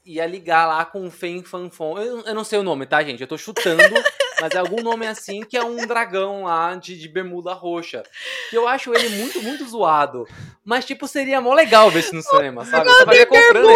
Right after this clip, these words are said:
Speaker 1: ideia.
Speaker 2: bermuda! Ai, que
Speaker 1: É, um
Speaker 2: incrível!
Speaker 1: dragão de bermuda
Speaker 2: Eu quero
Speaker 1: roxa.
Speaker 2: ver agora.
Speaker 1: E aí, parece que ele até pode aparecer no filme, porque ele foi referenciado no primeiro, talvez até tenha, mas parece que o vilão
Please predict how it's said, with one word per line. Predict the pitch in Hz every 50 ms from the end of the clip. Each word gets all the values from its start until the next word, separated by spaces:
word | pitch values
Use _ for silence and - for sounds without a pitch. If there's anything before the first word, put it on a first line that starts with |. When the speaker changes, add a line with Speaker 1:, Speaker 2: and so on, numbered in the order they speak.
| 480 494 508
Speaker 1:
ideia. | - -
Speaker 2:
bermuda! | - 403 349 349 330 311 302 285 262 254 247 240 240 - _ - - 370
Ai, | 381 381 381 381 359 370 359
que | - 202
Speaker 1:
É, | 190 185 359 370 180
um | 170
Speaker 2:
incrível! | 196 202 202 -
Speaker 1:
dragão | - - 165 175
de | - -
bermuda | 269 - 196 196 196 196 196 220
Speaker 2:
Eu | 220
quero | - -
Speaker 1:
roxa. | 160 156 156 269 254
Speaker 2:
ver | 247
agora. | 240 233 220 220 214 208 202 202 -
Speaker 1:
E | 220 240
aí, | 247 226 214 202 190 208 - - 262 240 208 190 - -
parece | - 202 190 185 175 175 190 214 226 220 - 208
que | _ _ - 202 190
ele | 185 185 190 196
até | 190 - 233 254
pode | 262 - - 220 220 220 190
aparecer | 202 190 196 185 165 165 160 - 170
no | 156 160 170
filme, | - - 170 175 208 233 233
porque | _ 175 -
ele | 147 143 139
foi | - 139
referenciado | 143 151 143 - 147 139 135 131 - - 131 123 123 131
no | 139 143
primeiro, | 139 196 202 185 170 180 208 214 185 143 139
talvez | 135 139 135 123 139 139
até | 135 135 - 160
tenha, | 156 _ - 160 160 170 196 220 226 220 _ _ _ _ _ _ _ -
mas | 151 151 -
parece | - 170 165 165 165 -
que | - 190
o | 180 165 147
vilão | 147 190 233 247 247 220 190 165 156 156 156 160 175 196 233